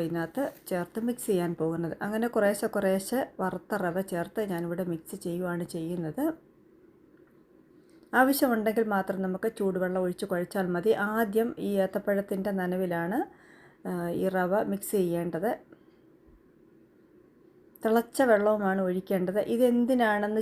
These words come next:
ചോദിച്ചു കഴിഞ്ഞാൽ ഞാനിവിടെ റവയും ഏത്തപ്പഴം കൊണ്ട് ഒരു ഇടിയപ്പം ഉണ്ടാക്കാനാണ് എൻ്റെ പ്ലാൻ.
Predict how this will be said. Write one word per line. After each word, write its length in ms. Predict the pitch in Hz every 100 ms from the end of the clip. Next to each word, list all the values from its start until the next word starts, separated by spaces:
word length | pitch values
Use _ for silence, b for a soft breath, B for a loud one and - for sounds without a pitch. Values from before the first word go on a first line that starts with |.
| 214
ചോദിച്ചു 300 | 190 202 202
കഴിഞ്ഞാൽ 260 | 185 185 196
ഞാനിവിടെ 400 | 190 196 185 190 240 -
റവയും 460 | 185 180 196 233 285 185
ഏത്തപ്പഴം 440 | 185 185 196 196 190
കൊണ്ട് 200 | 180 190 196
ഒരു 140 | 185 196 196
ഇടിയപ്പം 480 | 196 220 220 208 185
ഉണ്ടാക്കാനാണ് 680 | 185 190 190 196 185 185 208 -
എൻ്റെ 200 | 180 190 185
പ്ലാൻ. 360 | 175 180 254